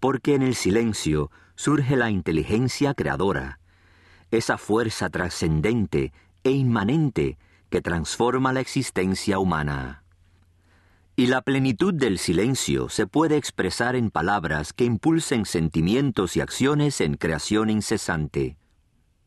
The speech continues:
Pero vivirla es, ante todo,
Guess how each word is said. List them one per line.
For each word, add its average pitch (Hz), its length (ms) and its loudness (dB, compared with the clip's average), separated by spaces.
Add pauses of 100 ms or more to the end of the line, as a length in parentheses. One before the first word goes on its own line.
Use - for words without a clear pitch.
(220)
Pero 104 180 2
vivirla 87 600 0 (260)
es, 113 160 0
ante 120 320 0
todo, 135 380 0